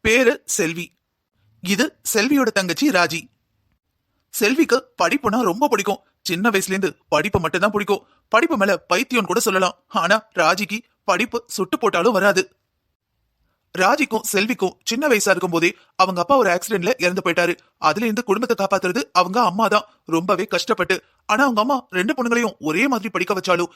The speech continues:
எல்லா விதத்திலையும் எந்த பாரபட்சம் இல்லாம பாத்துக்கிட்டாலுமே, மூத்தவளுக்கு நல்ல படிப்பு வந்தது, இளையவளுக்கு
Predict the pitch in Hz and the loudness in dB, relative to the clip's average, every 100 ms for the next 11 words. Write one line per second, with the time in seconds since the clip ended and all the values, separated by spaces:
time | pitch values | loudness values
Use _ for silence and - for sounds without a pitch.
0 | _ 196 220 311 226 220 220 196 190 160 | _ -2 2 2 0 -4 -6 -6 -6 -6
1 | 196 190 165 247 247 233 208 214 196 180 | -4 0 2 0 -2 -2 0 0 0 -2
2 | 214 185 185 202 214 _ _ 156 202 269 | -2 -2 -2 -4 -6 _ _ -10 -6 -2
3 | 311 - 285 170 143 170 185 202 196 180 | -2 -4 -4 -2 -2 -2 -4 -4 -4 -4
4 | 190 _ - 185 151 202 214 240 | -8 _ -14 -6 -2 -2 -2 -4